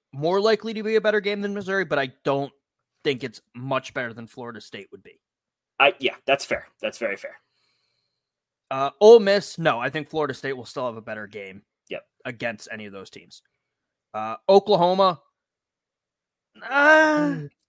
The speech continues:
Speaker 2: yeah, I'm with you.
Speaker 1: they
Speaker 2: I'm
Speaker 1: beat
Speaker 2: like,
Speaker 1: Texas.
Speaker 2: They did.
Speaker 1: But I don't know
Speaker 2: Is that
Speaker 1: if
Speaker 2: enough?
Speaker 1: Yeah, that's, if
Speaker 2: I,
Speaker 1: Dylan
Speaker 2: I
Speaker 1: Gabriel was still there, I'd say yes. I think Oklahoma
Speaker 2: Mm-hmm.
Speaker 1: would play better.
Speaker 2: Yeah.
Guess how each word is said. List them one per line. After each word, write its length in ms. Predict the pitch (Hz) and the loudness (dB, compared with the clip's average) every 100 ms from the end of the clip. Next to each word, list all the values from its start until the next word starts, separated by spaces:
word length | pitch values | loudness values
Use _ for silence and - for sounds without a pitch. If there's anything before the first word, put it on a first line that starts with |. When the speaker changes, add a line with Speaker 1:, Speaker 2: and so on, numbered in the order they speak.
| - | -10
Speaker 2:
yeah, 420 | 139 135 127 123 131 | 0 4 6 6 6
I'm 120 | 139 | 2
with 200 | 147 131 | -2 0
you. 120 | 139 | 2
Speaker 1:
they 60 | 117 | 2
Speaker 2:
I'm 60 | |
Speaker 1:
beat 40 | 139 147 | 4 2
Speaker 2:
like, 40 | 302 | 4
Speaker 1:
Texas. 760 | - 302 - 190 196 - - - _ _ _ _ _ _ _ - | 2 2 2 -2 -2 -6 -12 -16 _ _ _ _ _ _ _ -10
Speaker 2:
They 120 | 104 | -4
did. 420 | 120 92 80 - _ _ _ _ _ _ _ _ _ _ _ _ _ _ _ _ _ _ | -2 -2 -4 -16 _ _ _ _ _ _ _ _ _ _ _ _ _ _ _ _ _ _
Speaker 1:
But 260 | 143 214 214 | 0 0 4
I 160 | 175 | 4
don't 260 | 202 202 196 | 4 2 2
know 320 | 165 170 170 | 0 2 2
Speaker 2:
Is 40 | 165 | 0
that 100 | 117 | -2
Speaker 1:
if 180 | 156 147 | 0 -2
Speaker 2:
enough? 440 | 101 - - - _ _ _ _ _ - | -4 -10 -18 -20 _ _ _ _ _ 0
Speaker 1:
Yeah, 420 | 185 196 175 165 | 4 6 6 4
that's, 440 | 165 190 - - _ _ _ _ _ _ _ _ _ _ _ _ _ _ _ _ - | 0 -4 -4 -14 _ _ _ _ _ _ _ _ _ _ _ _ _ _ _ _ 0
if 140 | 202 | 4
Speaker 2:
I, 60 | 156 | 6
Speaker 1:
Dylan 200 | 226 285 | 6 6
Speaker 2:
I 60 | |
Speaker 1:
Gabriel 400 | 202 202 202 202 | 2 0 0 -4
was 100 | 190 | -4
still 200 | - 185 | -8 -6
there, 180 | 170 185 | -4 -4
I'd 200 | 143 156 | -2 -4
say 160 | - 175 | -4 -6
yes. 320 | 131 113 - - | -6 -10 -14 -8
I 100 | 139 | -6
think 180 | 156 - | -6 -6
Oklahoma 460 | 143 139 131 123 120 | -8 -6 -8 -8 -10
Speaker 2:
Mm-hmm. 100 | 123 | -10
Speaker 1:
would 180 | 123 - | -12 -12
play 160 | 120 | -14
better. 320 | 104 90 - _ _ _ _ | -12 -16 -18 _ _ _ _
Speaker 2:
Yeah. 200 | 92 76 | -10 -10